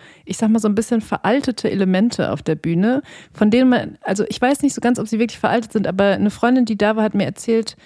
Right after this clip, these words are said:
liebe Grüße, die hört auch unseren Podcast, dass, ähm, dass da so Tänzerinnen mit auf der Bühne waren. <laughs> So richtig so oldschool, so an so einer Stange. So zwei. Und, <laughs> und da, das dann irgendwie so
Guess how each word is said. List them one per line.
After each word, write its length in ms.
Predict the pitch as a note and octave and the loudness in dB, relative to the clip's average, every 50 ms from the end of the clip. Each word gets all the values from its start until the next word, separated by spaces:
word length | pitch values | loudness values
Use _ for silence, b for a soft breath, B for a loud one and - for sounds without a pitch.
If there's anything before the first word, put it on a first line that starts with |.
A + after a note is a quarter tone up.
| B B B B B B | B B B B B B
liebe 220 | G#3+ A3 A#3 A3+ A3 | -2 -2 0 0 -2
Grüße, 320 | G3+ G#3 C4 B3 - A#3 | 0 0 -2 -2 0 0
die 80 | G#3+ G#3+ | 0 0
hört 140 | G#3 G3 | 0 0
auch 80 | G3 - | -2 -2
unseren 240 | G3 G3 G3 G3 G3 | -2 -2 -2 -2 -2
Podcast, 480 | - A#3 - - - A#3+ A3+ - - | -2 -4 -6 -4 -2 -4 -2 -2 -2
dass, 240 | A3 A3 - - - - | -2 -2 -2 -6 -8 -4
ähm, 460 | - G#3 G3+ G3+ G3 G3 F#3+ F#3+ D#3 - _ - - | 0 2 2 4 4 4 2 2 0 -2 _ -12 -8
dass 200 | G#3 G#3+ - - | -6 -6 -4 -2
da 120 | - G3 F#3 | -2 -2 -2
so 120 | F#3+ F#3+ | -2 -4
Tänzerinnen 640 | - - - B3+ D#4+ D#4 - G3 D3+ D#3+ D3+ D3+ D3+ | -4 -2 0 0 0 0 0 -2 -2 0 0 0 0
mit 180 | D#3 D#3+ - | 0 -2 -4
auf 80 | D#3 - | -6 -4
der 140 | - - G#3+ | 0 0 0
Bühne 400 | G3 - - A3 G#3+ D#3+ A3 G#3+ | 2 2 2 2 2 2 0 0
waren. 220 | F#3 F#3 - G#3 - - - - | -2 -4 -6 -6 -8 -8 -6 -4
<laughs> 240 | A#3 F#3+ - A#3+ A#3+ | -2 0 0 0 -2
So 140 | - G3 | -2 -2
richtig 220 | G#3 B3+ A#3+ - - | -2 -2 -2 -4 -8
so 180 | - F#3+ D3+ - | -6 -6 -4 -2
oldschool, 460 | E3+ G#3 A#3+ B3 - - - A3 G3 | -2 -2 -2 -2 -4 -4 -4 -4 -2
so 100 | - F#3 | 0 0
an 140 | D#3+ F3 F#3+ | 0 0 0
so 80 | F#3+ | 0
einer 160 | F#3+ F#3+ F#3+ F#3+ | 0 0 -2 -2
Stange. 500 | - - G3+ G#3+ G#3+ G3+ E3 D3 D3+ - B B B B B B B B B | -2 -2 0 0 2 2 0 -2 -4 -8 B B B B B B B B B
So 160 | B G3 F#3 | B -4 -4
zwei. 520 | F#3 - - G3+ G#3 G#3+ G#3 F#3 F3 F#3 F#3 - B E4 B B C#4 - | -4 -4 -2 0 2 2 2 2 0 -2 -4 -6 B -8 B B -2 0
Und, 220 | - G#3+ B3+ F#3+ - - - - A#3+ | 0 0 0 -2 -4 -4 0 0 2
<laughs> 220 | - B3 C#4 - | 2 2 2 2
und 140 | A#3+ A3+ A#3 | 2 2 4
da, 120 | A3+ A3 | 2 2
das 240 | D3+ C#3 A3 A3+ - | 2 2 0 2 2
dann 120 | A3+ G3+ F#3+ | 2 2 2
irgendwie 240 | G#3 A3 A3 G#3+ | 2 2 2 2
so 300 | G3+ F#3 G3 G3+ G3+ G3+ | 2 2 2 2 2 0